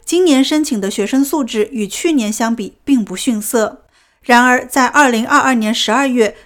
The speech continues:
总批签率为百分之九十八，而今年仅为百分之八十。”虽然我们支持政府打击向非真实学生发放签证的行为，但现在许多合法学生正在失去来澳留学的机会，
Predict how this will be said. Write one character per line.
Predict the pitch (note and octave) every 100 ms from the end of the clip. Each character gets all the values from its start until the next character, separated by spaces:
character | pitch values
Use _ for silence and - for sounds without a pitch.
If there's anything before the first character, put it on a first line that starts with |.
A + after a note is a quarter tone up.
| -
总 | A#3 G3
批 | F3+ D#4+
签 | D4 E4 D#4
率 | D#4+ A#3 -
为 | G3+
百 | G#3 G3+ F3
分 | A3
之 | A3
九 | A#3+ F#3+
十 | F3+
八， | F#3 A#3 C4 - -
而 | B3+
今 | B3+ E4+ F#4+
年 | C#4+ A3 -
仅 | - G#3
为 | F#3+ G3+
百 | - F#3
分 | E3+ G3
之 |
八 | A3+ A#3+ C4+
十。” | C#4 G3+ G3 - _ _ _ _ _ _ _ _
虽 | - C4+
然 | A#3+ A#3
我 | A3+
们 | G#3
支 | G#3+ C4
持 | B3+ -
政 | G#3+ C#4+ A#3+
府 | - G#3+
打 | A#3+ G3
击 | E3+ B3+ C#4
向 | - B3+ A3+
非 | C4 D4+
真 | D4 D4+
实 | C#4 A3
学 | G3
生 | G3 B3+ C4+
发 | C4+ B3
放 | C4 G#3+
签 | - C4
证 | C4 B3+
的 |
行 | G#3 - F#3+
为， | G#3+ G3 - _ _ -
但 | D#4+ C#4+
现 | E4 C#4+
在 | C#4 -
许 | - B3
多 | A#3+ C4+
合 | C4+ G#3+
法 | C4 C4
学 | G#3 G#3+
生 | A3 C4 C#4 -
正 | F4+ D4
在 | C4 G#3+
失 | - D#4+ E4
去 | - C#4 A3+
来 | A3 F#3
澳 | - A3
留 | G3 F#3+
学 | A3+ F#3+
的 | G3
机 | - C4
会， | C4+ C4+ -